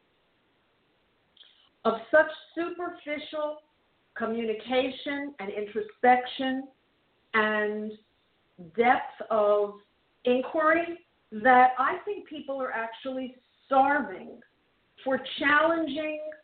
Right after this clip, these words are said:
thoughts, for challenging, for, for, for elevated conversation, for the discourse to be more than just about Pinterest or Facebook, for it to be more than just fake news or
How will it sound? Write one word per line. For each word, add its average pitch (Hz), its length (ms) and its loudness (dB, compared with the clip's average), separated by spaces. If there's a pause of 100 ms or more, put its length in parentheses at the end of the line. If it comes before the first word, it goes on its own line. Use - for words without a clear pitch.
(200)
thoughts, 254 420 4 (540)
for 247 180 4 (100)
challenging, 277 840 0 (240)
for, 247 220 -10
for, 254 300 6 (340)
for - 220 -4
elevated 285 680 2
conversation, 254 920 0
for 254 80 -2
the 220 280 4
discourse 294 600 -2 (140)
to 262 80 0
be 262 480 0 (180)
more 277 480 6
than 262 180 0
just 254 400 2
about 294 320 4 (100)
Pinterest 311 540 -10
or 262 260 -4
Facebook, 285 540 -4 (800)
for 285 200 4
it 233 360 0
to 285 100 -2
be 285 180 0
more 285 420 4
than 262 220 0
just 247 360 4 (420)
fake 247 300 0
news 294 480 -4 (220)
or 220 320 6